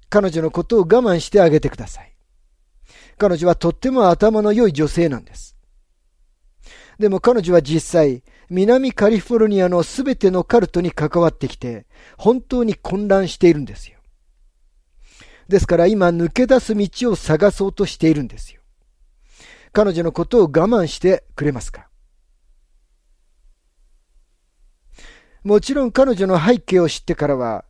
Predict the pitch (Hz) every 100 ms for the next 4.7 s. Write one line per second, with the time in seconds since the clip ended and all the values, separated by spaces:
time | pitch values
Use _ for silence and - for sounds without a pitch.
0 | - 175 175 175 180 208 - - 185 254
1 | 254 - 196 180 208 208 - 175 233 233
2 | 170 165 147 - 175 170 151 175 214 _
3 | - 156 170 175 - 285 - 220 196 202
4 | - 135 135 127 95 -